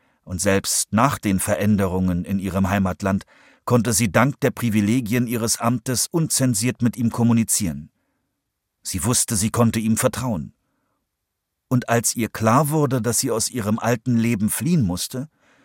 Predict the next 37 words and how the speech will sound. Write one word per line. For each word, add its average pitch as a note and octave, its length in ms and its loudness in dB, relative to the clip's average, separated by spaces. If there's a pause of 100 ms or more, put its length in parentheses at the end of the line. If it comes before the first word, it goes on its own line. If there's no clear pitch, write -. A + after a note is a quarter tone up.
(120)
schickte D#3 440 -2
sie B2 200 -2
ihm D3 320 0
eine C#3 240 0
verschlüsselte B2 640 -2
Nachricht G2+ 560 -2
und A2 180 -6
bat G#2 240 2
ihn A2 140 0
um A2+ 120 2
Hilfe. G#2 360 -4 (1300)
Er F#2+ 120 -4
schrieb G2+ 240 -2
sofort B2 420 0
zurück A2 440 0
und G2+ 180 -2
lud A2 180 0
sie A2 160 0
ein, G#2 260 2
bei G#2 100 4
ihm G#2+ 220 0
in A2 100 2
Rostock - 440 -2
zu F#2 160 -4
wohnen. B1+ 320 -14 (1500)
Niemand G#2 420 4
außer F2 300 -2
Eckart E2+ 380 -8
durfte F2+ 320 -6
wissen, F#2+ 340 -2
dass E2 160 -6
sie G2 100 -6
auf - 120 -8
dem F2 160 -4
Festland E2 540 -4
angekommen F2 520 -4
war. E2 220 -8